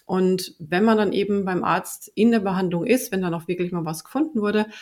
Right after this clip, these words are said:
ähm, ist es oft so, der Frauenarzt konzentriert sich auf die Geschlechtshormone, der Hausarzt oder Internist konzentriert sich auf die Schilddrüse, wenn Hashimoto besteht.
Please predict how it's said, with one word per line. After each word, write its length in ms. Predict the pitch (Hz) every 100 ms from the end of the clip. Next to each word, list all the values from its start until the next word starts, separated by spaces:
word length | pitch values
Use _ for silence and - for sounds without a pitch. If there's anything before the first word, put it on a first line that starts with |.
| - - - -
ähm, 160 | 196 175
ist 140 | 208
es 120 | 208
oft 260 | - 214 220
so, 140 | -
der 140 | 208 185
Frauenarzt 760 | - 185 202 220 190 190 190
konzentriert 540 | - 196 190 180 190 175
sich 240 | - 180
auf 220 | 185 180
die 80 | -
Geschlechtshormone, 920 | 196 - 247 - 233 214 208 208 202 208 - - _ _
der 140 | 185
Hausarzt 720 | 190 185 202 - 190 180 - -
oder 200 | - 180
Internist 520 | 185 185 190 208 208
konzentriert 540 | - 180 175 180 185 180
sich 220 | 185 180
auf 160 | 185
die 100 | -
Schilddrüse, 640 | 220 - 262 247 226 220 214
wenn 180 | 202 196
Hashimoto 460 | 196 202 185 185
besteht. 540 | 196 190 - 190 196